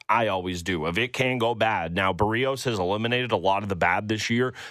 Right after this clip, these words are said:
Bassitt, you've still seen it creep up from time to time. But if you're another team, if you're, I don't know, it's not gonna be them this year, it doesn't look like, but if you're the Mariners who played the Blue Jays last year,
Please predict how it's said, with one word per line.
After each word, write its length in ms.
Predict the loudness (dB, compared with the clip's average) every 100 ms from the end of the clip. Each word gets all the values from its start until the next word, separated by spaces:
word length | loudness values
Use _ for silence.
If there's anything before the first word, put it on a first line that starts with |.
| -6 0
Bassitt, 440 | 2 2 0 0
you've 160 | 0 -2
still 240 | 2 0
seen 240 | 2 0 0
it 100 | 0
creep 300 | 0 2 2
up 180 | 0 2
from 140 | 2
time 260 | 2 2 0
to 60 |
time. 300 | 2 2 2
But 100 | 0
if 140 | 0 2
you're 340 | 2 2 0 0
another 360 | 2 2 0
team, 360 | -4 -4 -4 0
if 180 | 0 2
you're, 380 | 2 2 0 -2
I 80 | -2
don't 120 | -2
know, 180 | -2 -4
it's 420 | -4 -10 -8 -2
not 100 | -2
gonna 20 |
be 120 | -2
them 200 | 0 0
this 180 | 0 0
year, 100 | 0
it 60 | 2
doesn't 240 | 0 2
look 180 | 2 4
like, 200 | 0 2
but 100 | 0
if 100 | 4
you're 180 | 2 2
the 80 | 0
Mariners 480 | 0 0 -2 -4 0
who 140 | 0
played 260 | 2 0 2
the 60 |
Blue 160 | 0 0
Jays 240 | 0 2
last 300 | 2 0 -2
year, 180 | -2 -4